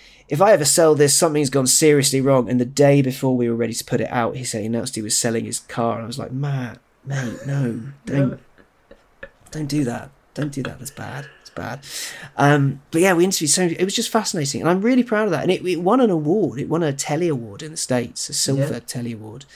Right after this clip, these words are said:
Speaker 2: Well, congrats.
Speaker 1: Um, which was, yeah, well, th-, thank you, 'cause I'm, I'm still, I'm blown away by it. And the amount of comments I get from people who've watched it, it hasn't done big numbers. It hasn't done the millions and millions and millions, 'cause it's not, you know, a nine eleven doing skids.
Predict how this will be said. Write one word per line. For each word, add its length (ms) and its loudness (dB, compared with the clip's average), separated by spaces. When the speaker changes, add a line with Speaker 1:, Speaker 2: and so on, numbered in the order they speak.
Speaker 2:
Well, 160 -4
congrats. 420 0
Speaker 1:
Um, 200 -4
which 200 2
was, 140 -2
yeah, 180 6
well, 140 2
th-, 220 4
thank 260 0
you, 120 2
'cause 120 -2
I'm, 360 0
I'm 140 -2
still, 380 0
I'm 100 0
blown 220 2
away 220 -2
by 180 -2
it. 40 -6
And 100 0
the 40 2
amount 300 -2
of 80 -16
comments 400 -2
I 60 -2
get 180 -4
from 140 -6
people 240 -6
who've 200 -4
watched 240 -2
it, 60 -8
it 80 -10
hasn't 340 2
done 220 4
big 240 2
numbers. 400 0
It 60 -12
hasn't 260 -6
done 160 -6
the 80 -2
millions 340 0
and 80 -2
millions 300 -2
and 100 -6
millions, 360 -4
'cause 160 -6
it's 120 -10
not, 300 -2
you 160 -8
know, 140 -10
a 20 -10
nine 180 -4
eleven 280 -6
doing 240 -10
skids. 500 -6